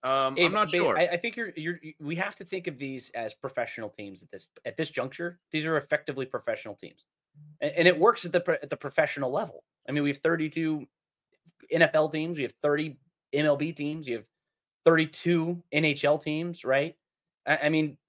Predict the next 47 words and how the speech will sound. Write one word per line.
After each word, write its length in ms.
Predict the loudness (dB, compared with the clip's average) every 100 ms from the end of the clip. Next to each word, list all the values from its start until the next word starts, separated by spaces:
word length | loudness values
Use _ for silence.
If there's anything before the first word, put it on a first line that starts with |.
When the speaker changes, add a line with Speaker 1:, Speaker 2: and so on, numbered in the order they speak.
| _ _ _ _ _
Speaker 2:
it 140 | 2
works 220 | 4 4 0
for 160 | 0
them. 160 | 2 2
It 100 | 0
seems 180 | -2 0
like 120 | -2
a 60 |
pretty 220 | -2 -4 -4
strong 440 | -6 0 0 2
number, 340 | 0 -2 -6 -8 _ _ _ 2
and 480 | 4 6 4 2 -4 _ _ _
you 160 | -6 -6
check 480 | -6 0 0 0 -12 _
just 320 | -2 -2 -2
about 320 | -2 0 0 0
every 300 | -2 -2 -6
region 520 | -6 -10 -8 -4 -4 -2
off 300 | -2 -2 -4
of 200 | -12 -8
the 120 | -8
list, 400 | 0 0 0 -6
right? 240 | -4 -4 -4
You, 140 | -8
you 200 | -8 -10
hit 320 | -4 -4 -4 _ _ _ _
the, 160 | 0 0
the 140 | -2
Southwest, 720 | 0 2 2 -2 -6 -6 -12 _ _ _ _
you, 200 | -4 -4 -2
with 200 | -4 -4
Te-, 100 | -6 -4
I 100 | -4
guess 200 | -4 -8
if 100 | -12
you 60 | -12
include 260 | -12 -14
Texas, 440 | -10 -10 -10 -14 -14 _ _ _
but 160 | -4 0
you 80 | 2
hit 140 | 2
Southern 320 | 4 4 4
California 640 | 2 2 0 -2 -2 -2 -4
and, 120 | -6
and, 220 | -10 -10
and 220 | -12 -12
the 80 | -14